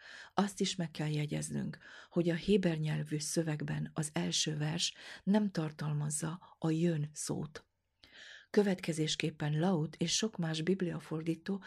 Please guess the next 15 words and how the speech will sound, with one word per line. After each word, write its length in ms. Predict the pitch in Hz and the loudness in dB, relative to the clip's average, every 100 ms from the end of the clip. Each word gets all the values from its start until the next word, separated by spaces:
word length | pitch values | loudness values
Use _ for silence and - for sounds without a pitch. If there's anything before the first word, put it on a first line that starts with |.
| - | -16
kihagyta 440 | - 190 160 151 156 | 0 2 2 -2 -6
a 20 | |
fordításból. 920 | 147 - 160 147 - 160 160 - - _ _ _ _ _ _ _ _ _ | -4 -6 -6 -6 -6 -6 -6 -8 -8 _ _ _ _ _ _ _ _ _
A 100 | 180 | 0
héber 420 | 185 226 196 170 | 4 4 4 2
nyelvben 640 | 160 156 151 160 160 180 - - - | 0 -2 -4 -6 -2 -2 -4 -16 -18
ez 180 | - 175 | -2 2
egy 160 | 160 160 | 2 2
összetett 540 | 185 180 - 156 151 | 0 2 0 -4 -6
szó, 300 | - - 165 - - - | -2 0 0 -2 -14 -8
és 260 | - 196 190 | 2 2 4
ugyanaz, 580 | 220 196 165 156 160 - - _ | 4 4 4 2 0 -4 -12 _
mint 300 | 175 175 175 | 2 2 0
a 320 | 170 170 - | 0 0 -2
miatt, 720 | 175 185 165 151 156 - - | 4 6 6 0 -6 -12 -16